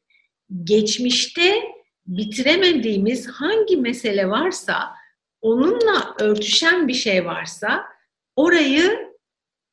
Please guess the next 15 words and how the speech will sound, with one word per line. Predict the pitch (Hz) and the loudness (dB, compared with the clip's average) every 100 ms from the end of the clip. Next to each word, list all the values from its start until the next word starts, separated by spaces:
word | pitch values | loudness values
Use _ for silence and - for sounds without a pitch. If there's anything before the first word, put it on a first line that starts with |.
| _ - | _ -8
şey | - 277 | 0 2
yapar, | 208 - - 151 - - _ _ | 2 -2 -8 -10 -14 -20 _ _
e, | 196 185 | -6 -6
gıdıklar | 180 226 247 262 269 285 269 | -2 0 2 2 2 2 4
derim | 196 170 170 160 | 2 0 -2 -4
ben. | - - - | -6 -8 -10
Yani, | 180 180 175 175 170 _ _ _ - | -8 -6 -8 -8 -12 _ _ _ -10
e, | 175 175 175 | -8 -6 -4
tetikler. | 240 233 254 226 233 175 - - - _ _ _ | -2 -2 -4 0 2 2 0 -8 -12 _ _ _
Ve | 185 208 208 | 0 2 4
biz | 233 339 480 - - - | 4 4 2 -4 -14 -10
bu | 196 294 | -4 -2
şekilde | 415 392 381 233 208 202 | -2 -4 -4 -4 -4 -4
kendimizle | 233 196 202 233 254 220 202 | -4 -4 -2 -2 -2 -4 -6
çalışarak | 196 190 - 349 311 240 | -6 -8 -4 -2 0 -2